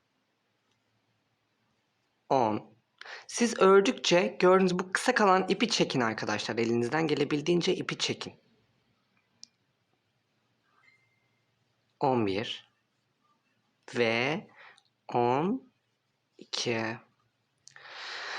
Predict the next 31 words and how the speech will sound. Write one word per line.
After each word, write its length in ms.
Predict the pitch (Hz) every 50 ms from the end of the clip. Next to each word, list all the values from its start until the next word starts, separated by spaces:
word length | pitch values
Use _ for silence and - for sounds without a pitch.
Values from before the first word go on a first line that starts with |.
| - - - - - - - - -
Sihirli 400 | - - - - 220 233 226 240
halkamızın 540 | 233 226 220 220 208 185 180 170 165 160
içine 260 | 151 139 - 139 139 147
on 180 | 165 190 208
iki 180 | 196 - - -
tane 500 | - 143 139 127 120 113 117 131 151 -
trabzan 480 | - - 160 165 160 139 135 156 151
yaptıktan 600 | 151 151 160 160 160 160 - - - 156 143 135
sonra 560 | 131 - - - 131 120 110 98 95 101 - - - - - - _ -
bu 60 | 226
ipi 300 | - 180 180 180 196 170
çekiyoruz. 640 | 175 - 160 135 - - - 127 110 104 104 - -
Çekebildiğiniz 760 | - 226 226 226 262 220 233 254 208 190 233 240 233 233 226
kadar 400 | 233 - 202 180 190 185 185 185
çekin. 440 | 185 - 170 - - - 127 123 143
Bu 60 | 196
ip 160 | 226 233 226 -
ortada 460 | - 202 196 202 202 - - 220 208
kaybolsun 680 | 214 - 175 175 170 170 165 156 156 160 156 - - 202
ki 180 | 196 - 202 -
ortada 440 | - - 160 160 160 170 190 170
deliklik 420 | 143 151 156 160 156 - 185 - -
gözükmesin. 640 | 147 147 131 139 135 - 123 107 104 - - 123 123
Yani 280 | 156 180 185 190 190
şundan 420 | - - - 160 160 160 156 151 131
bahsediyorum. 680 | 120 117 - - 120 104 98 107 104 104 101 101 110 - - - - - - - - - - -
Ortada 500 | 165 160 170 180 196 220 208 254 226 202
böyle 240 | 214 208 208 185
delik 260 | 180 196 190 214 208 -
gözükürse 560 | 202 196 185 208 196 - 254 233 - - 151
eğer 240 | 135 143 170 -